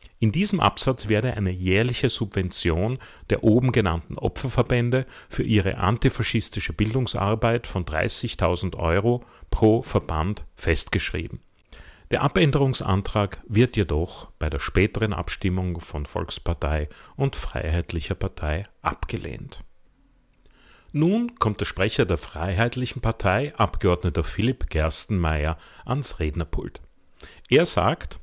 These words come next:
er sei sich der traurigen Vergangenheit Österreichs puncto Antisemitismus wohl bewusst, finde es aber noch trauriger, dass auch im Jahr zwanzig vierundzwanzig noch immer darüber gesprochen werden müsse.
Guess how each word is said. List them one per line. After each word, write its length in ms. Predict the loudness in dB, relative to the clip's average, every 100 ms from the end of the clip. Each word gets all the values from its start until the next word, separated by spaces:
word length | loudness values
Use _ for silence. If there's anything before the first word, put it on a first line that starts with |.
| -18 -20 -20 -6
er 100 | 2
sei 260 | 2 4 2
sich 200 | 2 -2
der 160 | -2 -2
traurigen 560 | 0 2 4 2 0
Vergangenheit 640 | -2 -2 0 0 0 0 0
Österreichs 720 | -2 -2 -2 0 0 -2 -2
puncto 380 | 2 2 0 -2
Antisemitismus 1080 | -2 -2 -2 -2 -2 -4 -6 -6 -6 -2
wohl 220 | 2 4
bewusst, 600 | 2 -2 -4 -4 -6 -8 -16 -20 -20 -20 -2
finde 340 | 2 4 4
es 180 | 2 0
aber 160 | 0
noch 400 | 0 2 2 2
trauriger, 720 | -4 -2 0 0 0 0 -2 -2 -16 -6
dass 160 | -2 0
auch 160 | 0
im 140 | 0 2
Jahr 360 | 2 2 0 -4 -6
zwanzig 720 | 0 2 2 -4 -6 -6 -6
vierundzwanzig 960 | -2 0 2 0 -2 -2 -4 -6 -6 -4
noch 140 | -6
immer 440 | 0 2 4 4
darüber 360 | 2 2 2 0
gesprochen 520 | -2 0 0 0 0
werden 240 | 0 2 0
müsse. 380 | 0 -2 -6